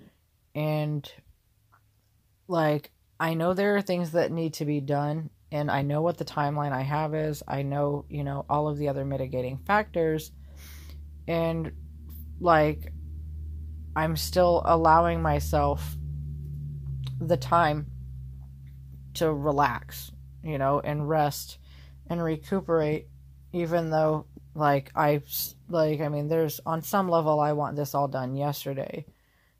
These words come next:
but then at the same time, like, I'm allowing my brain to, you know what I mean, like, turn off for a little while and just kinda,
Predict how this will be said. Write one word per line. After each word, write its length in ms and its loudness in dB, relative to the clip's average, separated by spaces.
but 180 0
then 160 0
at 120 -2
the 100 -2
same 260 -2
time, 320 0
like, 180 -2
I'm 160 0
allowing 440 2
my 180 -2
brain 460 0
to, 360 -2
you 80 -10
know 60 -4
what 80 -2
I 40 -4
mean, 180 -6
like, 240 -6
turn 240 -4
off 240 -2
for 100 -2
a 80 -2
little 240 -6
while 360 -6
and 80 -8
just 200 -8
kinda, 340 -6